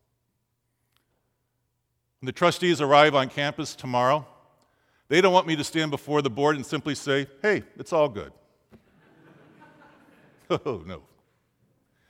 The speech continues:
No, they want critical analysis, lots of data, dashboards, charts, and they want to review specific strategies for how we will move ahead.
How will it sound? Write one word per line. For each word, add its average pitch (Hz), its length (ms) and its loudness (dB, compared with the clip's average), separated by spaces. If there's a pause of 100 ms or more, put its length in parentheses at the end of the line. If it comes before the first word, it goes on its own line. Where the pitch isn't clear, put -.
(380)
No, 151 240 2
they 160 140 4
want 160 260 0
critical 170 400 0
analysis, 135 960 0 (560)
lots 156 340 4
of 147 100 -4
data, 127 420 4 (540)
dashboards, 147 920 0
charts, - 880 -4 (880)
and 110 100 -8
they 135 60 -2
want 143 240 2
to 131 60 -2
review 127 460 0
specific 127 500 -10
strategies 131 600 0
for 101 120 -16
how 117 180 -2
we 113 100 -6
will 104 120 -8
move 101 200 -12
ahead. 90 380 -6